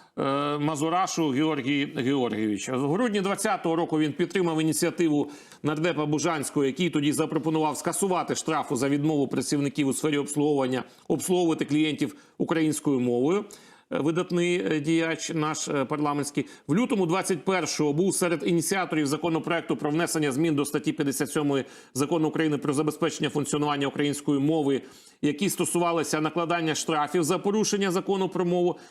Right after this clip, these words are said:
І у двадцять другому році виступив проти вступу України до нато. Я вже не знаю, де це було, але Вікіпедія про це свідчить.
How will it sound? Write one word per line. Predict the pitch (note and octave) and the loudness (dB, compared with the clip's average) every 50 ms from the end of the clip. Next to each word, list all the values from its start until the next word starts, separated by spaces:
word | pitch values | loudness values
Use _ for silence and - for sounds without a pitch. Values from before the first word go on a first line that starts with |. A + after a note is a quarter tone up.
| - _ - | -12 _ -2
І | - | 0
у | A#3 | 2
двадцять | G3+ A#3 A#3+ - - A3 G3 | 2 2 0 0 0 -2 0
другому | G#3+ A#3 A3+ G#3+ G#3 G3+ | 2 2 2 2 2 2
році | A3 C4 C4 - - | 2 0 0 0 0
виступив | F3 F3 G#3+ G#3 - G3+ - F#3+ F3 D3 | 2 2 0 0 0 -2 0 0 0 0
проти | B2+ E3+ G3 F#3+ G3 E3 | 0 0 0 0 0 -2
вступу | - - G3+ F#3+ - F3 | -2 -2 -4 -2 0 0
України | D#3+ C3+ D#3+ D3+ D#3+ E3+ E3 D#3 D3 | -2 0 0 0 0 0 0 0 0
до | B2+ C#3+ C#3+ | 0 0 0
нато. | C3+ A#2+ A2 G2+ B2 | 0 0 0 0 -2
Я | B2+ C3+ | -2 -2
вже | C3 A#2+ C3+ | -2 -2 -2
не | C3+ C3+ | -2 -2
знаю, | B2 C3+ C#3+ C3+ C3 | -2 -2 -2 -2 -2
де | B2+ C#3 | -4 -4
це | C3 - D3+ | -4 -4 -4
було, | C#3 D3+ G3 A#3 B3+ A#3+ | -2 -2 -2 0 0 0
але | G3 D#3+ D3+ C#3+ | 0 0 0 0
Вікіпедія | C3+ C#3+ - C#3+ - - F3+ G3 F#3+ E3 E3 D3 | 0 -2 -2 -4 -2 0 0 0 0 0 0 -2
про | - - B2 A#2 | -2 -4 -6 -4
це | - - E3 E3 D3+ - - - - - _ | -2 -2 -2 -2 -2 -6 -14 -20 -20 -20 _
свідчить. | - - - - C#3+ D3+ F3+ G3 F#3+ - - _ _ _ - - - D3 B2 - - - | -6 -4 -2 0 2 2 2 0 -2 -6 -16 _ _ _ -4 -2 -2 -2 -2 -4 -8 -16